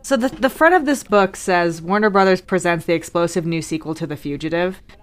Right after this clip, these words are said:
But I never understood that U S Marshals was literally and explicitly and marketed as a sequel to The Fugitive.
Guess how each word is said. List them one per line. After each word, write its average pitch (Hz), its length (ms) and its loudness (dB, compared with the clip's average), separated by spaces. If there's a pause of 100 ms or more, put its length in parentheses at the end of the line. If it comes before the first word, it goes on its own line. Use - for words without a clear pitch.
(320)
But 202 100 2
I 233 120 6
never 214 460 6
understood 170 600 2
that 151 140 -2
U 165 180 2
S 160 180 0
Marshals 156 440 -2
was 170 520 0 (120)
literally 190 680 4
and 175 120 0
explicitly 170 640 0
and 156 180 -4
marketed 170 480 4
as 147 320 0
a 151 80 -4
sequel 156 340 -6
to 156 120 -6
The 123 120 -6
Fugitive. 117 760 -10